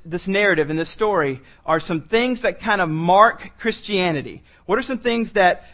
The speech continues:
that are, that are marks of, of a person? And we know Paul was very intentional after he got converted about the way he lived his Christian life.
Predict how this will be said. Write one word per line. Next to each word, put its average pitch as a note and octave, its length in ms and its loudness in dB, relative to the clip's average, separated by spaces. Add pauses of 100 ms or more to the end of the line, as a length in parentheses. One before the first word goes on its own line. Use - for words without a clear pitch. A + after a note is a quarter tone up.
that E3+ 120 2
are, E3+ 200 0
that E3+ 180 2
are E3 60 2
marks F3 560 2
of, D3+ 180 -6
of D#3 140 -6
a D#3+ 40 -6
person? E3+ 380 -4
And D3+ 80 -4
we F#3+ 80 -2
know G#3+ 140 0
Paul G3+ 320 0
was D#3 140 -8
very A3+ 520 2
intentional A3+ 500 -4
after E3+ 220 0
he F3 60 -8
got D#3+ 200 -4
converted D#3+ 420 -2
about D#3+ 260 0
the D#3+ 80 -4
way G#3 420 2 (180)
he F#3 140 -6
lived G3 320 4
his G#3 160 -6
Christian F#3+ 400 -4
life. C#3+ 400 -2